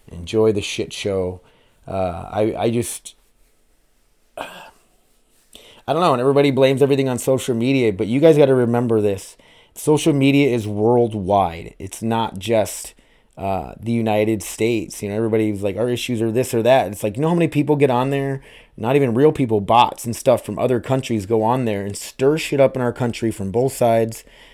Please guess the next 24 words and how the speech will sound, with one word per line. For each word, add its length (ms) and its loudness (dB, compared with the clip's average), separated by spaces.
just 280 -2
to 80 0
fucking 360 2
watch 260 2
us 120 -6
fight 220 0
with 100 -6
each 180 -6
other 220 -2
and 160 -6
watch 300 0
us 100 -8
fall 240 -4
apart. 400 -8
Crazy, 320 0
right? 360 -4
You 100 -4
know, 140 0
other 180 6
people 240 4
from 300 -4
other 180 0
countries 680 -4
just 340 -8